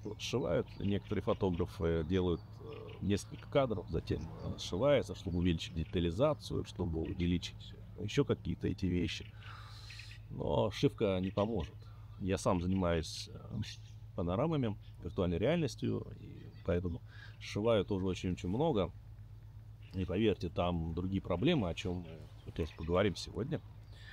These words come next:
Вот, не получится это дело. Так вот, э, почему это все дело не выходит? А не выходит это из-за того, что инструмент у вас слишком ограниченный.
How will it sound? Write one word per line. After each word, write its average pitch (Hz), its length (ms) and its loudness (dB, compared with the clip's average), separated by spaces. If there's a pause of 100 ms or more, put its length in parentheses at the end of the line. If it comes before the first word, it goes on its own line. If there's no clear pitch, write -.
(500)
Вот, 95 420 2
не 107 100 2
получится - 480 2
это 92 100 -4
дело. - 360 -6 (680)
Так - 160 -12
вот, 123 180 2 (220)
э, 92 440 4 (960)
почему 151 300 4
это - 140 -2
все 110 180 0
дело 110 220 2
не 107 160 4
выходит? 101 480 0 (1300)
А 98 40 0
не 107 100 6
выходит 160 320 2
это 117 160 2
из-за 101 160 2
того, 110 340 2
что - 160 -2
инструмент 117 760 0
у 90 180 -4
вас 95 540 2 (880)
слишком 98 420 0
ограниченный. 98 560 2